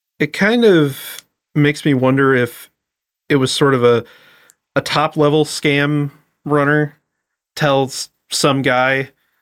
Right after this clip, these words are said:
to, like, "Hey, I wanna hire you. I wanna p-, I want you to put on a Willy Wonka thing where the kids, they walk through. Here's your budget."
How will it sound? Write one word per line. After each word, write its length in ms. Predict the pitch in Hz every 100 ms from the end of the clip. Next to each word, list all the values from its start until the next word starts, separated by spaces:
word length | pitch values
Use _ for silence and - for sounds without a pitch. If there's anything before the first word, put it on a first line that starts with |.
| _ -
to, 80 | 135
like, 240 | 131 -
"Hey, 380 | 160 180 123 101
I 140 | 123
wanna 280 | 165 190 175
hire 240 | 160 165 160
you. 480 | 139 135 127 131 - _ _ -
I 100 | 127
wanna 340 | 165 175 175
p-, 260 | 165 160 180
I 100 | 165
want 320 | 185 208 202
you 80 | 196
to 60 | 165
put 260 | - 175 170
on 220 | 175 165
a 80 | 131
Willy 320 | 139 170 156
Wonka 580 | 147 156 156 151 135 120
thing 540 | - 156 127 113 - _ _ _ _ -
where 140 | 131
the 100 | 131
kids, 360 | - 165 165 139
they 120 | 147
walk 400 | 147 147 143 143
through. 420 | 147 139 117 - _ _ _ _ _
Here's 400 | - 151 165 151
your 80 | 165
budget." 600 | 139 165 147 139 151